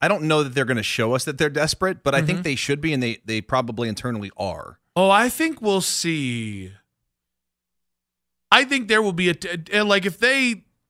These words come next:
Speaker 2: if they go and, let's say that, and I don't know they can do this 'cause I don't know that, like, the max they can open up this year in free agency. But if they were to open up, like, fifty million in, in cap, so go from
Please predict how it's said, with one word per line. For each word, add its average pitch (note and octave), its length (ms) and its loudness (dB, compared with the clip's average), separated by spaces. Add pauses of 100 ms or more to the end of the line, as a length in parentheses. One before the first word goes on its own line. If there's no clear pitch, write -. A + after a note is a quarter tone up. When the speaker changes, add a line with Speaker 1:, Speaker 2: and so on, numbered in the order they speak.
(120)
Speaker 2:
if F#3+ 180 0
they C4+ 220 2
go F3+ 720 2 (160)
and, D#3+ 320 2
let's F3+ 160 2
say E3+ 160 2
that, E3 180 -2
and F3+ 180 -2
I G3 180 4
don't F3+ 140 2
know D3+ 100 2
they C3 160 -2
can C#3 420 -6
do A2 160 -6
this F#2 160 -8
'cause C#3 160 -8
I D#3+ 80 2
don't D3+ 120 -4
know C3+ 180 -4
that, C3 240 -8
like, C3 100 -6
the C3 80 -8
max B2 380 -6
they C3+ 80 -4
can B2+ 160 -4
open A#2 180 -6
up A#2 140 -4
this B2+ 180 -4
year C#3 100 -4
in C3 60 -4
free A2 220 -6
agency. B2+ 480 -6 (500)
But F#3 100 4
if G3+ 60 2
they A#3+ 120 4
were A#3+ 100 4
to G3 80 4
open F#3+ 240 2
up, E3 180 2
like, C#3 440 0 (880)
fifty F#3+ 280 4
million D#3 300 2
in, C#3 220 -2
in D3 140 0
cap, A2+ 420 -6 (520)
so F#3 160 4
go G3 240 6
from E3 420 4